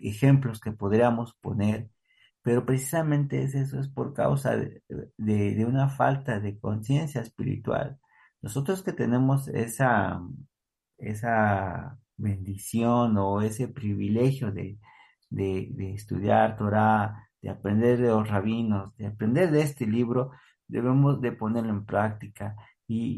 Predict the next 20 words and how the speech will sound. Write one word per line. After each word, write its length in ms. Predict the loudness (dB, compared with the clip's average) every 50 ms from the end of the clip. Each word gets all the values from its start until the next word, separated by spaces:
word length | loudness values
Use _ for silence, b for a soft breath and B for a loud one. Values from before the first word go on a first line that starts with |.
| -2 0
y 80 | 2 2
a-, 240 | 4 2 2 0 -2
y 180 | -2 0 2
aprenderlo 760 | 2 0 0 0 -2 0 0 2 2 2 2 2 4 2 2 2
de 100 | 2 0
una 200 | 2 2 2 0
forma 420 | 0 0 0 2 4 2 2 0
que 100 | -2 -6
también 360 | -6 -4 -4 -2 -2 0 -2
lo 120 | -2 -2 -2
podamos 400 | -2 0 2 2 2 2 0 0
transmitir 500 | -2 -4 -2 -2 -2 -2 -2 -2 0 0
a 60 | 0
nuestros 420 | -2 -2 -6 -10 -14 -16 -16 -16 -10
pequeños, 600 | -10 -10 -6 -2 0 2 2 2 0 0 -2 -4
a 60 | -6
nuestros 380 | -6 -6 -8 -12 -14 -12 -6 -2
hijos, 440 | -2 -2 -2 -4 -6 -6 -6 -4 -4
a 200 | -2 -2 -4 -4
fu-, 220 | -6 -8 -8 -10